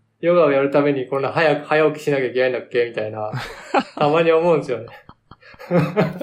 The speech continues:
Speaker 2: あ、そんな早起きしてんですね。
Speaker 1: あ、まあ、そんな早起きっていうか、まあ、
Speaker 2: はい。
Speaker 1: 大体五時とか、
Speaker 2: 早っ。
Speaker 1: 五時半ぐらいに起きるんですけど。
Speaker 2: めちゃめちゃ早い。
Speaker 1: はい。で、な-、なんだかんだね、そのヨガと瞑想と、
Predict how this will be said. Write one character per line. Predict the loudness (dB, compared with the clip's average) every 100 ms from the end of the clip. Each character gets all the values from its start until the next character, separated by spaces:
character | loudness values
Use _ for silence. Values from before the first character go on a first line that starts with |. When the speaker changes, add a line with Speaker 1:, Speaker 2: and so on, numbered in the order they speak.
| -12 _ -8 -4 -4 -6
Speaker 2:
あ、 | -10
そ | -6 -4
ん | -2 -2
な | -2
早 | -2 -2
起 | -4
き |
し | -8
て | -8
ん |
で | -8
す |
ね。 | -8 -10 _ _ _ -4
Speaker 1:
あ、 | -2 0
ま |
あ、 | 0
そ | 0
ん | 0
な | 2
早 | 2 2
起 | 0 -2
き |
っ |
て | -2
い |
う | 0
か、 | 2 2 0 -2 -4
ま |
あ、 | 0
Speaker 2:
は |
い。 |
Speaker 1:
大 | 0 0
体 | -2 -4 _ _ _ _ -2
五 | 0
時 | 0 -2
と | -6
か、 | -4 -4 -4 -8 -14 _ -10
Speaker 2:
早 | 0 2
っ。 |
Speaker 1:
五 | 2
時 | 0
半 | -4 0
ぐ |
ら | 0
い | -2
に | -6 -14 _ _ -8
起 | -6
き | -4
る | -4
ん |
で | -6
す |
け | -10
ど。 | -6 -6 -6 -8
Speaker 2:
め | -10
ち | -10 -8
ゃ |
め | -8
ち | -8
ゃ | -8
早 | -6
い。 | -8 -12 _ _ -12
Speaker 1:
は | -8 -6 -8 -10 -10
い。 |
で、 | -8
な-、 | -2 -2 -2
な | -4
ん | -2
だ | 2
か | 2
ん | 2
だ | -2
ね、 | -2 -4 -6
そ | -10
の | -10
ヨ | -6 -4
ガ | -4
と | -6 -10
瞑 | -8 -12 -12
想 | -10 -10
と、 | -10 -8 -8 -8 -12